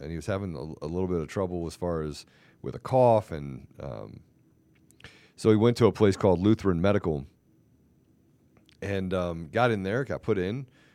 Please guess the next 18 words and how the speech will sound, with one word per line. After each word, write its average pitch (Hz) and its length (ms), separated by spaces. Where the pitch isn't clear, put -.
Everything's 107 320
fine, 107 460
laying 95 280
down, 107 340
seems 95 240
to 90 60
be 87 40
doing 90 180
better. 90 300
They 101 100
wanna 92 200
give 90 200
him 90 120
remdesivir, 92 640
and 104 100
he's 92 120
like, 69 140
"No." 65 300